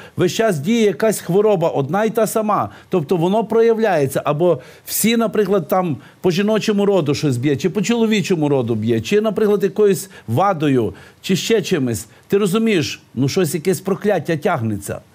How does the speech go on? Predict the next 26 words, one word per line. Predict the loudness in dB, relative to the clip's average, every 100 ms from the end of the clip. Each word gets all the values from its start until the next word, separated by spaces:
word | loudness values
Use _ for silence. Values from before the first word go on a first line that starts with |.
| -20 -10 -4
Ви |
скажете, | -2 0 0 -2
«Та | -2
нема | -2 0 0
проклять, | 0 -2 0 -2 -2
хто | 0 2
увірував | 2 2 0
в | 0
Ісуса | -2 -4 -4
Христа». | -4 -4 -2 -4 -6 -20 -16 -4
Так, | -2 -2
Христос | -6 -8 -4 -4
підняв | -2 -4 0 -2 -2
прокляття. | -6 -4 -4 -4 -6 -14 -16 -20 -4
Якби | -2 0 -2
так | -2 -2
було, | 0 0 0
що | 0 -2
проклять | -4 -2 0 -2 0
немає | 0 2 2 0
на | 0 -2
християн, | -2 -2 0 0 2 2 0
які | -2 2
увірували | 2 4 2 2 2 2
в |
Ісуса, | 0 -2 -2 0 -2